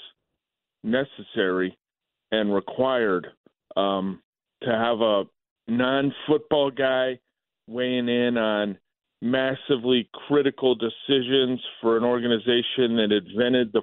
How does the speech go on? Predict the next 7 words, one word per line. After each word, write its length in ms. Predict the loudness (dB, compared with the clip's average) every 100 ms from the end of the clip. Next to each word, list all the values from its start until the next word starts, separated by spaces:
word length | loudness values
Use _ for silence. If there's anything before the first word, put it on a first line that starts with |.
| 0
forward 320 | 0 2 0 -2
pass, 380 | -4 -2 -2 -4 -8 -20 _ _ _ _ _ _
but 300 | -2 0 -2 -6 _ _ _
has 160 | -6 -6 -4
basically 720 | -2 0 -2 -6 -4 0 2
ignored 460 | 0 0 0 2 0
it 140 | -2